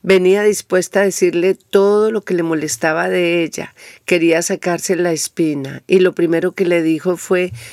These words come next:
"Vengo a decirte quién es tú realmente",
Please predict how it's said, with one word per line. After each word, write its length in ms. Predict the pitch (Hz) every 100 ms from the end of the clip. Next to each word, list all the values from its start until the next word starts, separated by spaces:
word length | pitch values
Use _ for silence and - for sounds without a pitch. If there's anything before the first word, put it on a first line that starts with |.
| -
"Vengo 380 | - 196 202 202
a 80 | 220
decirte 720 | 196 170 - 196 180 - 196
quién 300 | - 190 185
es 280 | 190 185 - _ -
tú 240 | 226 214
realmente", 960 | 190 175 165 170 175 165 147 - -